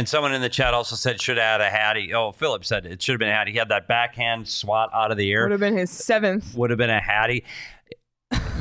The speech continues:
Speaker 1: you look at the, and you said is on pace right now for seventy-seven. There are three players that have eighty.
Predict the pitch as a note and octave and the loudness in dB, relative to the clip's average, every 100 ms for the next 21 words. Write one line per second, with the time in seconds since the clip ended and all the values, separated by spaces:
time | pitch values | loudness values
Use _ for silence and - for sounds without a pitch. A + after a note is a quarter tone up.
0 | D3+ A#2+ D#3+ E3+ F#3+ F#3+ A3+ G#3+ D#3+ C#3 | -2 0 2 4 2 2 0 0 0 0
1 | C#3 D#3 D3+ E3+ E3+ G3 D#3 B2+ - G2+ | 0 2 2 2 0 0 2 0 0 0
2 | C#3+ C3 C3 C#3 B2+ B2 C#3+ - B2+ C3+ | 2 0 0 0 0 0 0 0 0 0
3 | B2+ A#2+ C3 C#3+ B2 D3 C#3 B2 - C#3+ | 0 0 2 -2 -2 0 0 -2 -4 0
4 | D#3 D3 C3+ B2+ B2 A#2+ A2 G#2+ - G2 | 0 0 -2 -2 -4 -6 -4 -4 -6 -14
5 | F2 D2+ | -14 -16